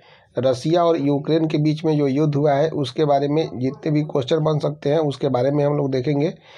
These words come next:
जैसे कि यूक्रेन देश की राजधानी कौन सी है, नाटो की स्थापना कब हुई थी,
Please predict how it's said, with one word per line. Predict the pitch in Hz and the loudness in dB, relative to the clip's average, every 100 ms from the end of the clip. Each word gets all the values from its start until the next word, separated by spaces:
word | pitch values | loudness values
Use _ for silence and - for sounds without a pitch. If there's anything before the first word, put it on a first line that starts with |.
| - _ 139 | -20 _ -2
जैसे | 127 156 | 0 -2
कि | 156 143 | 0 0
यूक्रेन | 139 147 156 151 | 0 0 2 2
देश | 143 | 0
की | - | -2
राजधानी | 147 135 127 143 | 0 2 0 0
कौन | 151 147 135 | 0 -2 0
सी | 143 | 0
है, | 143 156 139 | 2 2 2
नाटो | 131 123 156 | 0 -2 -2
की | 151 131 | -2 0
स्थापना | 139 - 156 | -2 0 0
कब | 156 143 | 2 0
हुई | 135 135 | 2 0
थी, | 143 185 | 0 -2